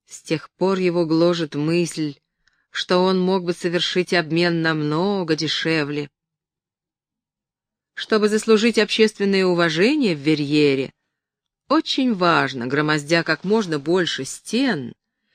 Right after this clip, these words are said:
не прельститься при этом какой-нибудь выдумкой этих итальянских каменщиков,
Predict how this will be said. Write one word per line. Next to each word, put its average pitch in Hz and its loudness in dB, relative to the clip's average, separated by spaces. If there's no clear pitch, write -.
не 175 0
прельститься 190 0
при 180 0
этом 180 0
какой-нибудь 175 -2
выдумкой 156 2
этих 147 -4
итальянских 156 -4
каменщиков, 135 -4